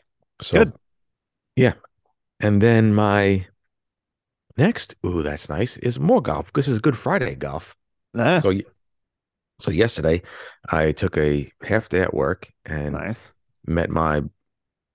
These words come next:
Speaker 1: couple of my buddies out there, my buddy Timmy, Julio, and Rob. We went out to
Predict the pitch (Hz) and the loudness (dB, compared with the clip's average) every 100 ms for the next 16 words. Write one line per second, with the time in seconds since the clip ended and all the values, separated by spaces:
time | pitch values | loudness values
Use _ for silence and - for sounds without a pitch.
0 | _ - - 76 71 69 73 69 76 67 | _ -12 -4 -4 -2 -2 -2 -4 -6 -4
1 | 73 69 67 62 - 73 76 76 - _ | -4 -4 -6 -8 -6 -4 -4 -8 -18 _
2 | - 82 76 69 69 69 65 - - 71 | -4 0 0 0 -2 -4 -8 -10 -4 -2
3 | 71 - 69 71 71 65 - - 71 67 | -2 -2 -4 -4 -6 -8 -10 -2 -2 -2